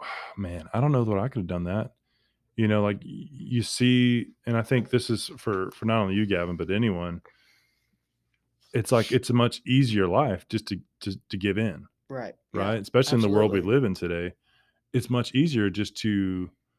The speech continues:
Speaker 1: um, accept and affirm in, uh, whatever language you wanna use, the
Speaker 2: Mm-hmm.
Speaker 1: ways of all kind of things in the world,
Speaker 2: Right.
Speaker 1: not just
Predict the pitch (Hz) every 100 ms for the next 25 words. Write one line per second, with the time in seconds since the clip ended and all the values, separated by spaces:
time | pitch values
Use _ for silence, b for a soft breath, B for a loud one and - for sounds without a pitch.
0 | _ _ _ _ _ _ _ 104 101 98
1 | 92 90 87 B B B B B B _
2 | _ _ _ _ _ - 101 - - 117
3 | 120 - 101 92 - 117 117 117 98 95
4 | 92 - 101 98 120 117 107 98 107 107
5 | 98 104 95 98 110 104 101 - 104 104
6 | 101 - 101 95 120 156 165 - 85 82
7 | 85 78 - - 131 110 113 110 95